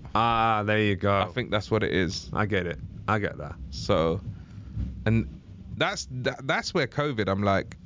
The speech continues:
Speaker 2: you know, there's certain scenarios where you're like, "Yeah, covid's sorted me out here."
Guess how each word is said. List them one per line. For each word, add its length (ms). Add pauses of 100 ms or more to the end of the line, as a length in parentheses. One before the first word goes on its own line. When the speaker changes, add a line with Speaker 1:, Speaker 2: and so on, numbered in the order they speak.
Speaker 2:
you 120
know, 140
there's 220
certain 260
scenarios 600
where 120
you're 160
like, 280
"Yeah, 280
covid's 480
sorted 320
me 100
out 220
here." 240